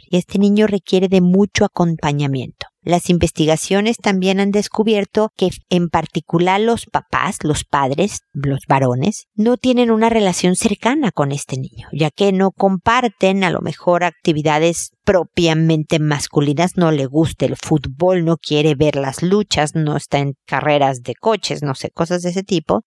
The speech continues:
y entonces hay un alejamiento, y este niño sí necesita la convivencia, la influencia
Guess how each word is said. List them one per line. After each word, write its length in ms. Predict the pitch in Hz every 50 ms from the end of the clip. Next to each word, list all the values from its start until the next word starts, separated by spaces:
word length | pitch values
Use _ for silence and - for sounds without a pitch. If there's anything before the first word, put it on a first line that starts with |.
| _
y 120 | _ 214 220
entonces 440 | 214 190 - 208 196 - 214 - -
hay 180 | 208 202 196
un 120 | 208 196 196
alejamiento, 600 | 196 185 180 170 - 165 156 151 151 151 - 170
y 100 | 165 185
este 260 | 214 - - - 269
niño 520 | 240 233 233 254 269 294 285 254 208 190 196
sí 300 | - - - 220 240 285
necesita 840 | 302 302 285 254 - - 214 196 - - - 226 208 - - 175 185
la 140 | - - - _
convivencia, 1080 | - 170 180 185 185 175 180 175 156 165 156 147 143 147 - - - 156 156 156 160 -
la 260 | _ 156 156 143 147
influencia 1300 | 160 180 208 226 233 226 - - - 180 170 156 151 156 160 170 165 156 - - - 151 143 143 139